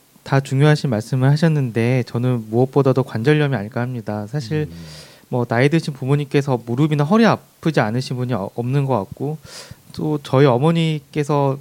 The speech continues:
Speaker 1: 어머니만 좀 뵈-, 보더라도 매번 뵐 때마다 무릎과 허리가 불편해서 자주 병원에 가시거든요. 물론 이제 뭐 그에 못지않게 우울증이나 협심-, 협심증, 뭐 치아 문제 다 중요하지만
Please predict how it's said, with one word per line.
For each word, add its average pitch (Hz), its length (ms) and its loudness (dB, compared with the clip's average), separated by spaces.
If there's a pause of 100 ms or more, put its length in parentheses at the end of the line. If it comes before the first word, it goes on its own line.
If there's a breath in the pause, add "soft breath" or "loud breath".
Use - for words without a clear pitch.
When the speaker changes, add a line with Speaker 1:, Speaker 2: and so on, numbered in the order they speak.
(280)
Speaker 1:
어머니만 147 460 0
좀 143 240 -4
뵈-, - 180 -8
보더라도 139 440 2
매번 117 260 -2
뵐 113 120 -4
때마다 127 500 0 (540 loud breath)
무릎과 139 280 -2
허리가 202 320 2
불편해서 131 480 -2
자주 123 280 -4
병원에 120 320 -2
가시거든요. 117 880 -2 (500 loud breath)
물론 147 400 4
이제 135 260 0 (460 loud breath)
뭐 117 160 -6
그에 151 160 2
못지않게 139 440 0
우울증이나 139 520 2
협심-, 180 260 -4 (280)
협심증, 147 760 0
뭐 110 160 -2
치아 202 240 0
문제 175 220 0
다 151 140 -2
중요하지만 127 800 -2